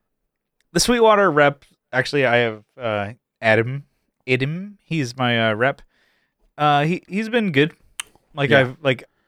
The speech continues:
Speaker 1: I guess, like, the only time I've really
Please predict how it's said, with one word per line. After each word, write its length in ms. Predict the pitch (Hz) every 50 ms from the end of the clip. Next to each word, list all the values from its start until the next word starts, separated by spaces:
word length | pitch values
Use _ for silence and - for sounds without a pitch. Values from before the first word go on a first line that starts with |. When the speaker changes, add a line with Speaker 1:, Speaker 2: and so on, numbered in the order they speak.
| _ -
Speaker 1:
I 100 | 143 156
guess, 220 | 170 165 - -
like, 220 | 165 147 135 - - - _ _ _ _ _ _
the 60 | - 139
only 160 | 143 147 139
time 220 | - 147 143 135
I've 140 | 131 127 117
really 520 | 120 117 117 123 127 123 120 110 113 _